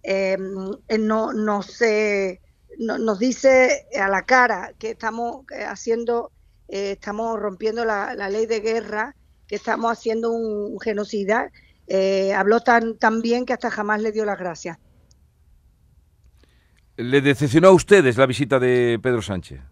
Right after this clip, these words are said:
Speaker 1: Claro que sí. Viene, ver, ver lo, los horrores del masacre y después dice que nosotros estamos matando a niños pequeños indiscriminadamente. ¿Cómo puede decir eso?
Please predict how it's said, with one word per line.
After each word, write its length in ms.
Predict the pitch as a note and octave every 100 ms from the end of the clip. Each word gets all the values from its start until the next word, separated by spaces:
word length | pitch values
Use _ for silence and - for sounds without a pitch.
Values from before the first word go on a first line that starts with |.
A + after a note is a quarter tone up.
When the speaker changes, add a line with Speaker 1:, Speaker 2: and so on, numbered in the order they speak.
| _ _ _ _ _ _ _
Speaker 1:
Claro 320 | - F#3 F#3+
que 140 | G3 A3
sí. 340 | - A#3 C#4 _ _ _
Viene, 520 | - E3+ A3 A3+ G#3+ F#3+
ver, 360 | G#3 A3+ A#3
ver 200 | G3 A3+
lo, 260 | B3 A#3+ F#3
los 280 | G#3 G3+ G#3+
horrores 440 | F#3+ A3 A#3+ B3
del 140 | A3
masacre 760 | G3+ F#3 - G3+ - G#3+ A#3+ E4 _ _ _ _ _
y 100 | -
después 340 | G#3 A3 A#3+ A3
dice 280 | B3 C#4+
que 100 | B3+
nosotros 380 | A3+ G#3 A#3 B3+
estamos 280 | B3+ C4 C4
matando 400 | A#3 A#3 A#3+ B3+
a 40 |
niños 320 | B3 B3+ B3+ B3
pequeños 380 | A#3+ B3+ B3+
indiscriminadamente. 1000 | B3 A#3+ - A3 G#3+ G#3+ A3 A3 G3+ G3
¿Cómo 220 | F3 G3+ G#3+
puede 180 | A3+
decir 240 | A3 G#3+ G#3
eso? 380 | B3 - A#3+